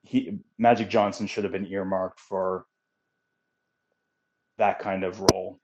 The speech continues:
And yes, the ownership role. I think it's Magic Johnson, owner,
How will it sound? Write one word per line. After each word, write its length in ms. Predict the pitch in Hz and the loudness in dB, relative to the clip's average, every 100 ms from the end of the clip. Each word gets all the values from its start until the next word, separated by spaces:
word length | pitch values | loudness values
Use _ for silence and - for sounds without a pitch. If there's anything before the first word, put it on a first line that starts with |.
| - | -10
And 160 | 104 | -4
yes, 220 | 104 98 - | -2 -2 -4
the 140 | 98 | -6
ownership 400 | 92 92 - 90 | -6 -10 -12 -12
role. 260 | 92 95 92 _ _ _ _ - | -8 -6 -6 _ _ _ _ -10
I 80 | |
think 260 | 101 107 92 | -4 -2 -2
it's 460 | 98 - - - - | -2 -2 -6 -6 -2
Magic 340 | 101 127 110 104 | 6 8 6 2
Johnson, 640 | 120 110 107 117 107 101 _ 110 | 0 0 -2 -4 -4 -6 _ -6
owner, 580 | 110 107 107 104 104 | -2 -2 -2 -4 -6